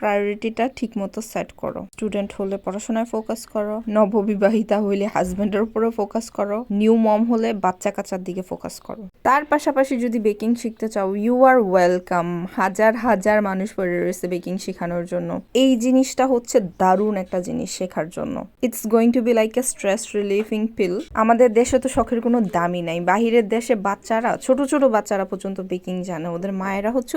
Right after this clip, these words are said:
ওদের সাথে কোয়ালিটি টাইম স্পেন্ড করে ওদেরকে বেকিং শিখাইয়া। So সেই ক্ষেত্রে যদি তোমরা ওখানে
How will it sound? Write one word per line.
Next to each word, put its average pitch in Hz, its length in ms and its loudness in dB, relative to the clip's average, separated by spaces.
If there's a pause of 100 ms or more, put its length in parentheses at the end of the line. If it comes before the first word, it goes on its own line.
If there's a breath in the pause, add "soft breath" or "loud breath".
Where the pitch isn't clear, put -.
ওদের 214 260 -4
সাথে 180 180 -6 (300)
কোয়ালিটি 269 280 6 (160)
টাইম 254 140 0 (100)
স্পেন্ড 220 320 -4
করে 240 200 -2
ওদেরকে 220 340 -8
বেকিং 175 240 -6 (120)
শিখাইয়া। - 400 -10 (680 soft breath)
So 277 80 4 (140)
সেই 240 160 6
ক্ষেত্রে 277 240 0 (120)
যদি 247 120 -2 (100)
তোমরা 220 220 0
ওখানে 214 220 -4